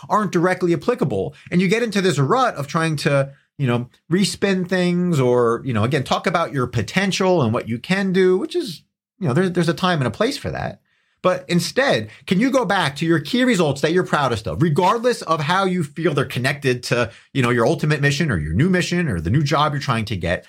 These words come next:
Come up with that, again, half dozen things that you have done, you have done well, you have achieved,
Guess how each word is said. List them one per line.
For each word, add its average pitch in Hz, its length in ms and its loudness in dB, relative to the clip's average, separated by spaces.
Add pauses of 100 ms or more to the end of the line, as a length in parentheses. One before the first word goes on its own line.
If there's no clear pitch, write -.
(200)
Come 277 180 0
up 302 160 2
with - 160 0
that, 165 300 0 (160)
again, 151 260 0
half 180 320 -2
dozen 170 300 0
things 113 240 0
that 123 160 0
you 220 160 4
have 190 160 0
done, 180 260 0 (180)
you 175 120 2
have 185 100 0
done 175 260 4
well, 156 280 2
you 143 100 2
have 208 140 2
achieved, 156 800 -2